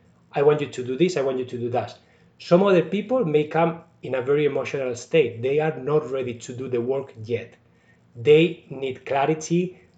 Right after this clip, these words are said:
they need awareness, they need to really understand what's happening, and they will not be able to move forward until they get to that state. So in that, I will use coaching. I will ask questions. I will help them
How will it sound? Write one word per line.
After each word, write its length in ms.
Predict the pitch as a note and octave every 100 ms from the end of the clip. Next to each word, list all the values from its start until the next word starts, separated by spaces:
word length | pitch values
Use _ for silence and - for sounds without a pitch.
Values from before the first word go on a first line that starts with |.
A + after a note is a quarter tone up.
| -
they 200 | B2 C#3+
need 260 | D3 D3 -
awareness, 640 | B2+ A#2+ C3+ C#3+ D3+ F3 E3+
they 220 | C#3 C#3
need 200 | D3 D3+
to 100 | C3+
really 220 | C3+ C3+
understand 480 | C3+ B2+ - C3+ B2+
what's 180 | B2 -
happening, 640 | - C#3 C#3 D#3+ F3+ F#3 - _ _ _ _
and 160 | D3 C3
they 120 | C#3+
will 160 | D#3+
not 160 | D#3+ D#3
be 80 | D3
able 180 | C#3+ C3
to 220 | - C3
move 200 | C3+ A#2+
forward 400 | - C#3 D3 D#3+
until 320 | C3 A#2+ A#2+
they 200 | B2 B2+
get 240 | A#2+ A#2
to 120 | - B2
that 200 | A#2 -
state. 440 | - E3+ A2 - _ _ _ _
So 240 | - - -
in 240 | D#3+ C3
that, 260 | C#3+ F3 D#3+
I 80 | C#3+
will 180 | C#3+
use 180 | C3+ B2
coaching. 640 | - - D#3 D#3 - A2 -
I 120 | C3+
will 180 | C#3+ C#3+
ask 240 | C3 -
questions. 680 | - C#3+ C#3 C3 - C#3+ C#3+ - - _
I 140 | - C#3
will 160 | F3
help 360 | E3+ D#3 D3 -
them 280 | D3+ D#3